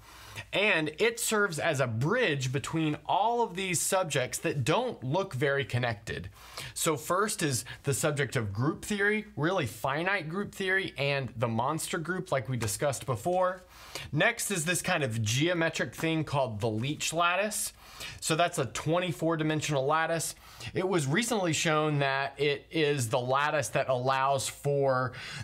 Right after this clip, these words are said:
the closest sphere packing in twenty-four dimensions, so that's interesting as well. Next, there's this analytic number theory object, the analytic J function, so that's a modular form.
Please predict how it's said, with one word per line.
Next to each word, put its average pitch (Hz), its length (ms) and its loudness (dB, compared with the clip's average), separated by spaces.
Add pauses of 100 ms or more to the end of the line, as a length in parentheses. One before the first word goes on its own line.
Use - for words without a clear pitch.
the 127 300 2
closest - 800 0
sphere 180 520 -2
packing 123 480 0
in 113 80 0
twenty-four 127 480 -2
dimensions, 180 520 -2
so 120 360 0
that's 120 220 0
interesting 123 380 -2
as 110 140 -2
well. 151 420 2 (480)
Next, 208 440 2
there's 156 260 2
this 143 220 2 (120)
analytic 165 580 0
number 175 320 2
theory 117 380 0
object, 113 560 0
the 131 180 0
analytic 139 500 0
J 131 340 2
function, 113 500 -4
so 127 140 0
that's 127 180 0
a 120 60 0
modular 113 560 0
form. 117 380 0